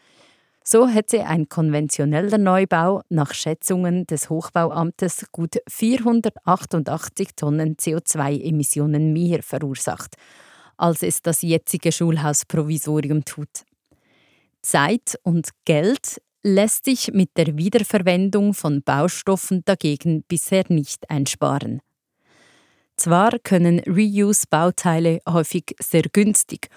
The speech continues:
oder kostenlos beschafft werden, sagt Plüss. Dafür fielen aber für die Demontage der Bauteile bei den Quellobjekten sowie die Lagerung und den Transport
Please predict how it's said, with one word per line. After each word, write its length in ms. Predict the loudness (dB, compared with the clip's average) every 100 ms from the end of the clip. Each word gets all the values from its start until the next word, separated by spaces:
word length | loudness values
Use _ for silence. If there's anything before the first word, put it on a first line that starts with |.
| -20 _
oder 240 | 0 0 -4
kostenlos 800 | 0 0 0 2 0 0 -2 -6
beschafft 460 | -2 0 2 0 2
werden, 340 | 0 2 -4 -6 _ _ _
sagt 360 | -6 -6 -6
Plüss. 360 | -8 -8 -8 -12 _ _ _ _ _ _ -4
Dafür 480 | -2 2 2 2 0 -6
fielen 400 | -2 2 2 2
aber 300 | 0 0 -2
für 180 | -2
die 220 | -2 -2 -2 -2
Demontage 720 | 2 2 2 2 2 0 -2
der 80 | 0
Bauteile 680 | 2 2 0 0 0 2 0 0
bei 160 | -2
den 180 | -2 -6
Quellobjekten 840 | -2 0 0 0 0 -2 -2 -2 -2 -12 -20 -4
sowie 320 | 0 2 0
die 160 | 0 2
Lagerung 640 | 4 4 4 4 4 4 2
und 220 | 0 0
den 120 | -2
Transport 640 | -2 -4 -4 -2 -2 -2